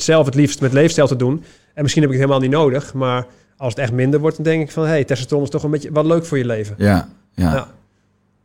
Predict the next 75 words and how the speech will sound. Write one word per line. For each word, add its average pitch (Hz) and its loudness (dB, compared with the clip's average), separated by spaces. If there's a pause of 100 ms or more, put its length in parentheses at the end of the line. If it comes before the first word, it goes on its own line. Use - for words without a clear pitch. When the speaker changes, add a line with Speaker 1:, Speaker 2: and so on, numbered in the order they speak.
Speaker 2:
Wat 98 -4
geinig. 95 0 (480)
Speaker 1:
Ja. - -10 (360)
Speaker 2:
Ik, 120 0
eh, 113 4
ik - 0
ga 143 2
iedereen, 127 4
eh, 104 4
aanraden, 107 2
sowieso 107 4
de 107 2
mannen, 117 4
om 107 4
het 101 0
boek 117 0
te - -2
lezen. 117 4
Het 104 -6
is, 98 0
eh, 101 4
De 101 -2
Testofactor 139 0
heet 117 4
het. 117 0
Het 101 -2
is 117 0
heel 131 6
grappig 139 0 (280)
geschreven. 135 2
Het 135 2
is, - 0 (440)
ja, 156 2
het 127 -2
zijn 165 2
eigenlijk 175 0
allemaal 175 2
kleine 160 2
korte 165 0
hoofdstukjes 123 2
met 120 0
eigenlijk 151 0
wat 139 4
meer 131 4
feitjes. 131 0
Ik 98 -4
vond 113 0
het 120 4
heel 113 6
leuk. 110 4
Oh, - 4
je 139 2
kan 117 0
ook 120 0
een 110 2
beetje 110 2
bladeren. 123 4
Je 117 4
hoeft 113 2
niet 110 0
per 113 4
se 107 2
een 107 2
soort 107 -2
van, 104 2
eh, 107 2
Speaker 1:
Nee, 117 4
het 151 2
is 147 0
niet 160 2
één, 143 2
niet 147 0
één 143 2
volgorde. 117 2
Speaker 2:
Nee. 95 2